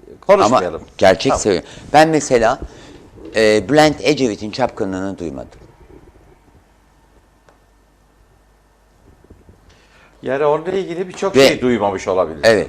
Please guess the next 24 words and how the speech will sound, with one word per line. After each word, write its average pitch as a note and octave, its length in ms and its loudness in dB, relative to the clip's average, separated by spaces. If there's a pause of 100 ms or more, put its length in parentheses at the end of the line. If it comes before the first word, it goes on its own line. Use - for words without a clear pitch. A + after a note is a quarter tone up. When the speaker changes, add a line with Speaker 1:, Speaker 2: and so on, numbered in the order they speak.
Speaker 1:
Mesela G2+ 280 -6
rüşvet G#2+ 460 -10
yemediğini, E2 640 -8 (280)
yolsuzluk F2 640 -6
yapmadığını, D2 640 -12 (560)
işte G#2 520 -10 (580)
ciddi G2+ 340 -16
mal F#2+ 300 0
varlıklarına F2 580 -4
sahip E2 380 -8
olmadığını D#2 460 -8
saysan A#2 540 -2
saysan - 520 -6
bir G3 60 -14
sürü F#3 220 -6
şey F3+ 240 -4
bulursun. B2 400 -10
Bunu D3+ 200 -8
da E3 220 -2 (300)
yediden B2+ 400 -4
yetmiş B2+ 480 -6
yediye B2+ 300 -2
herkes C3+ 460 -2 (500)
takdir B2+ 380 -2